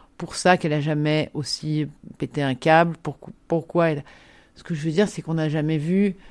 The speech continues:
euh, une histoire d'amour, une seule dans sa, dans sa vie. Elle a eu une seule histoire d'amour, jamais embrassé un autre garçon, jamais. Ça, c'est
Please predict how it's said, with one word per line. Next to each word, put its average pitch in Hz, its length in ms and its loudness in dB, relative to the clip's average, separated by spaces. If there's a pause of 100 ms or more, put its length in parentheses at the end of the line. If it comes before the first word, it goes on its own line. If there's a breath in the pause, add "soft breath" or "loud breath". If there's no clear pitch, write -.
(400 soft breath)
euh, 127 640 -2
une 151 120 -4
histoire 160 240 -4
d'amour, 156 480 -4
une 202 140 6
seule 190 480 2
dans 147 260 -4
sa, - 160 -6
dans 139 180 -6
sa 143 180 -4
vie. 143 240 -8
Elle 143 120 -2
a 139 80 0
eu 143 100 -2 (120)
une 170 120 0
seule 165 220 -2
histoire 139 240 -6
d'amour, 139 380 -2
jamais 143 220 -2
embrassé 135 520 -4
un 139 80 -4
autre 139 140 -4
garçon, - 440 -2
jamais. 147 300 -2 (680 soft breath)
Ça, 185 220 6
c'est 139 560 2